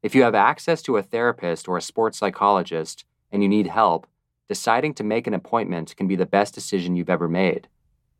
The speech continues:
Seeking necessary help isn't a failure, but might well be the act of courage that both saves your athletic career and favorably alters the course of your life.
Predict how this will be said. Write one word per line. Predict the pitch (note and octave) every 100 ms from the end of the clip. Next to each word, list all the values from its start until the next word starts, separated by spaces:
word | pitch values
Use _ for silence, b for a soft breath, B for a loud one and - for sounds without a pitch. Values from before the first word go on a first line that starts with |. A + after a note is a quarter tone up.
| _
Seeking | - - D#3+ F3
necessary | D3 C3+ A#2+ - A#2+ G#2+
help | G2 A2 F2 -
isn't | A2 B2
a | G#2
failure, | - G#2+ G#2 F2+ D2 - _ _ _
but | -
might | G2+ A#2
well | C3+ B2+
be | A#2+ A2+
the | G#2 -
act | F#2+ -
of | F#2
courage | - A2+ G2+ E2 D#2+ - _ _
that | F#2+
both | G2 F#2+
saves | - A#2 B2 B2
your | A#2+
athletic | F#2+ - G#2 G#2
career | G2+ G2 F#2 E2+ D#2+ E2
and | F#2 E2+
favorably | G#2+ A2 A#2 G2+ G#2+
alters | F#2 F#2 F2+ F2+ E2
the |
course | F2+ - F2 -
of | F2
your | E2+
life. | F2+ E2 D#2+